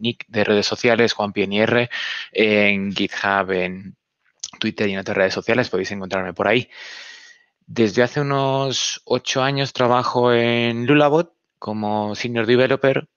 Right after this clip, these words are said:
y Lulabot es una empresa de desarrollo, estrategia y diseño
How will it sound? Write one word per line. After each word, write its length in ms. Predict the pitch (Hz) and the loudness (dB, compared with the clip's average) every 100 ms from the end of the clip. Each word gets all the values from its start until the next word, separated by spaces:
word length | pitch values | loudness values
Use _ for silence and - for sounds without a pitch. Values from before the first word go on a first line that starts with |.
| _ - | _ -10
y 460 | 104 98 95 92 95 | -6 -4 -4 -6 -10
Lulabot 420 | 110 123 123 123 | 0 2 4 2
es 100 | 120 | 0
una 100 | 127 | -2
empresa 380 | 113 107 113 120 | 0 0 0 2
de 320 | 107 104 - _ - - - - - _ _ - | 2 2 0 _ -20 -20 -20 -20 -20 _ _ -4
desarrollo, 920 | 113 107 107 117 110 113 113 107 - _ _ _ _ _ _ _ _ _ _ - _ _ _ _ | -2 0 2 2 2 2 2 -2 -10 _ _ _ _ _ _ _ _ _ _ -20 _ _ _ _
estrategia 680 | 117 - 107 - 117 - 117 | -6 -2 -2 2 0 2 2
y 40 | 117 | 2
diseño 500 | - 151 160 196 | 2 2 2 -4